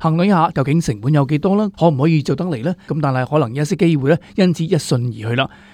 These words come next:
咁但係對於年青人嚟講，可能佢哋就唔會瞻前顧後，用一句簡單嘅講法就係話，想做就去做啦。嗱，除此之外，照阿Lee講，佢就話，其實每一個人佢哋嘅所謂夢想名單，唔一定話要做一番嘅宏圖大業。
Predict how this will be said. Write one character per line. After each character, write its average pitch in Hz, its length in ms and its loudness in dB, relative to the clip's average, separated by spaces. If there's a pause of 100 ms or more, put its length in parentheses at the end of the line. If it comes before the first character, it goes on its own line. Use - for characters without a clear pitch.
咁 160 100 -2
但 127 160 2
係 131 40 0
對 139 120 2
於 160 120 4
年 135 200 -4
青 185 160 2
人 123 140 0
嚟 117 80 -8
講， 147 280 0
可 165 100 2
能 131 180 0
佢 139 100 -2
哋 139 140 2
就 131 160 -2
唔 120 100 -6
會 135 160 0
瞻 220 320 2
前 123 240 -4
顧 160 120 2 (140)
後， 143 60 -8 (220)
用 147 160 -2
一 - 20 -2
句 160 120 -2
簡 147 280 -2
單 185 100 0
嘅 165 60 -2
講 151 180 -2
法 160 80 0
就 147 120 -2
係 127 120 0
話， 131 240 0 (120)
想 143 320 0
做 123 180 0 (100)
就 123 320 2
去 127 60 0
做 120 160 -4
啦。 127 160 -2 (320)
嗱， 175 120 0
除 156 140 4
此 208 120 2
之 262 160 0
外， 190 180 2
照 185 180 2
阿 185 100 2
Lee 240 240 0
講， 175 320 2
佢 196 100 2
就 185 140 4
話， 170 240 4
其 147 80 2
實 160 120 2
每 175 200 0
一 247 40 -2
個 277 80 -4
人 143 280 0
佢 151 80 2
哋 156 120 4
嘅 160 240 4
所 208 140 2
謂 185 160 6
夢 139 180 2
想 165 160 0
名 127 220 -2
單， 190 180 0
唔 135 60 -8
一 214 180 2
定 170 160 0
話 139 140 -2
要 143 160 -2
做 143 260 -2
一 147 40 -2
番 175 320 2
嘅 143 200 4
宏 120 240 -4
圖 113 220 -6
大 123 140 0
業。 135 180 0